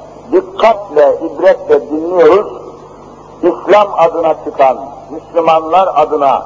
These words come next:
çıkan o konuşmacıların hiçbirisi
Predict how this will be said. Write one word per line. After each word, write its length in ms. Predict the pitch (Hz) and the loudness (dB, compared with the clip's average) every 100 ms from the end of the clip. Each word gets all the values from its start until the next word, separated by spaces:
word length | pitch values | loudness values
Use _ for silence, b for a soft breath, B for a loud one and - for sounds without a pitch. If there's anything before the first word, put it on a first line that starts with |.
| - 151 | -8 -8
çıkan 320 | - 131 117 - 156 | 0 2 0 -4 0
o 180 | 175 | 2
konuşmacıların 960 | 156 160 156 143 156 151 160 160 165 120 - - - - - - - - - - - | 2 0 -2 0 0 2 2 4 4 0 -10 -16 -20 -20 -20 -20 -20 -20 -20 -8 -2
hiçbirisi 880 | 277 - 202 190 185 - 233 240 | -2 -2 0 2 2 4 4 4